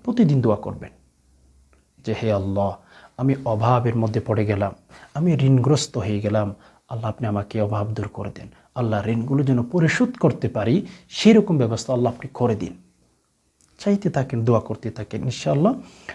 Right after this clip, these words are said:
আল্লাহ তাআলা দিবেন। পাশাপাশি আমি গুনাহ নিয়ে কিছু কথা বলতে চাই। সম্মানিত দিনী ভাই বোন, দেখেন,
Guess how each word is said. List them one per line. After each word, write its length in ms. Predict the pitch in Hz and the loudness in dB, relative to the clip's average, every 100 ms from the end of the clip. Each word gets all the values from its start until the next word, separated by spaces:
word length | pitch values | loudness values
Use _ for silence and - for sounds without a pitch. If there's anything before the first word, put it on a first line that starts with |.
| - | -6
আল্লাহ 180 | 135 113 | 0 0
তাআলা 180 | 110 107 | 0 -2
দিবেন। 320 | 101 107 104 - - - - - - | 0 0 -2 -6 -16 -20 -20 -8 -2
পাশাপাশি 420 | 180 196 190 190 | 0 0 0 0
আমি 160 | 165 | 2
গুনাহ 280 | 135 135 147 | 2 2 2
নিয়ে 160 | 147 143 | 2 2
কিছু 240 | 131 - | 0 -6
কথা 260 | 131 101 107 | -6 -4 -2
বলতে 240 | 101 98 | -2 -4
চাই। 200 | 98 101 - | -10 -14 -14
সম্মানিত 360 | - 113 110 107 | -8 -6 -6 -4
দিনী 200 | 107 107 | -2 0
ভাই 160 | 110 | -2
বোন, 180 | 123 156 | 0 -2
দেখেন, 260 | 113 - | -2 -4